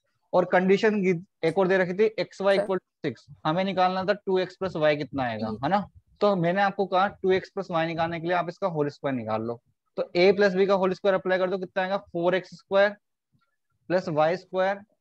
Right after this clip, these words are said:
Speaker 1: plus two into a into b होता है, तो two into two x into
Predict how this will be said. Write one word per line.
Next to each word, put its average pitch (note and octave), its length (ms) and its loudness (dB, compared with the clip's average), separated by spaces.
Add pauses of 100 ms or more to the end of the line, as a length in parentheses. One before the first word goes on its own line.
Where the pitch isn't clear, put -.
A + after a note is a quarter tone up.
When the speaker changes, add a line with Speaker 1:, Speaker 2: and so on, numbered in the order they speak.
(440)
Speaker 1:
plus G#3 220 2 (200)
two A3 100 2 (140)
into G3 340 -2
a F#3+ 160 -6
into G3 300 -2
b F#3+ 120 0
होता B2 260 -2
है, C3 100 -6 (360)
तो G3+ 100 0 (240)
two G3 120 4 (140)
into F#3 300 0 (880)
two F#3+ 160 2
x G#3 200 -2
into F#3 320 -2